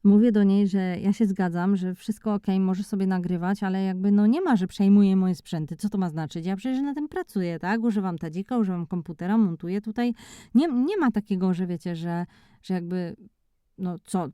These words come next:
co to znaczy, przejmuje twoje sprzęty? <laughs> I mówię do niej: „Wiesz co, idź sobie nagrywaj gdzie indziej, poradź sobie jakoś”. No i tak ją to rozsierdziło, tak ją to zbulwersowało, wyobraźcie sobie, że tylko się obróciła na pięcie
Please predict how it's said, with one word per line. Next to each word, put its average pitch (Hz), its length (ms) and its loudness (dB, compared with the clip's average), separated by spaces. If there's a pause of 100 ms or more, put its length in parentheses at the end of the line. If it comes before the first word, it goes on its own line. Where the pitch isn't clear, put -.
co 196 180 0
to 165 160 -6
znaczy, 143 280 -8
przejmuje 156 420 -4
twoje 160 180 -8
sprzęty? 151 600 -8
<laughs> 185 180 4
I 214 40 6
mówię 214 260 4
do 214 100 2
niej: 220 280 4
„Wiesz 208 140 -2
co, 220 380 -2
idź 208 200 -2
sobie 226 240 2
nagrywaj 208 440 2
gdzie 233 180 2 (160)
indziej, 190 240 2
poradź 311 380 -2
sobie 180 220 -4
jakoś”. 175 520 -6 (1500)
No 339 260 2
i 247 140 2
tak 269 280 -2
ją 233 180 4
to 208 120 0
rozsierdziło, 185 1120 -2 (100)
tak - 320 -6
ją 214 240 4
to 233 420 0 (240)
zbulwersowało, 196 1300 0
wyobraźcie 170 520 -6
sobie, 185 280 -2
że 208 140 0
tylko 254 260 -2
się 294 180 -4
obróciła 302 520 -2
na 330 140 -4
pięcie 247 640 2